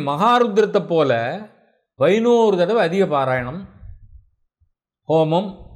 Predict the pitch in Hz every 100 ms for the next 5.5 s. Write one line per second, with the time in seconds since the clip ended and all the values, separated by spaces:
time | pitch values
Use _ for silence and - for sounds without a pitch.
0 | - _ _ _ _ - 135 135 139 143
1 | 131 127 175 - 117 185 170 117 98 101
2 | 110 139 98 110 113 143 104 85 - -
3 | 120 127 131 220 170 123 120 127 113 95
4 | - - - _ _ _ _ _ _ _
5 | 117 113 117 113 87